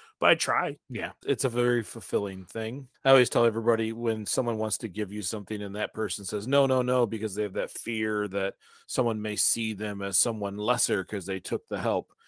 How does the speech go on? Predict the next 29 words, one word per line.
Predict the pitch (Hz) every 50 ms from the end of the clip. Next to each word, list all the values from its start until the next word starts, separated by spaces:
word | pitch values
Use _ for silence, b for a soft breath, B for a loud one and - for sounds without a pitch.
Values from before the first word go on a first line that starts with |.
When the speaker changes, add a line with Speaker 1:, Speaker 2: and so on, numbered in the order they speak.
| b b b b b b b _ -
Speaker 2:
I | 151 151
always | 196 170 135
remind | 143 131 120 120 127 139 135 123
'em, | 95 87 90 _ _ _ - -
that | 147 156 -
person | - 180 180 - - 180 143
who's | 117 135 123 113 -
giving | - - 107 104 98 123 131 143 147 - _ _ _ -
is | 202 240 214 160 127
getting | 113 104 - 113 127 135 139 139 127 117 107
that | 104 101 - -
fulfillment. | - 98 - - 123 127 110 92 73 - -
Don't | - 202 285 254
rob | 107 98 95 92 87 78 73
them | 85 80 67 62
of | 65 65 - 73
that. | 71 57 50 50 _ _ _ _ _ -
And | 147 135
if | 127 117
we | 135 139 135
do | 139 208 233 254 214
that | 165 131 120 117 - -
on | 117 113
a | 110
community | - - 120 107 107 110 113 110 107 101 101 95
basis, | 82 98 95 95 92 - 90 85 -
if | 98 - -
every | 135 147 143 160 160 143 135
person | - - - 123 113 104 - 104 85 73 -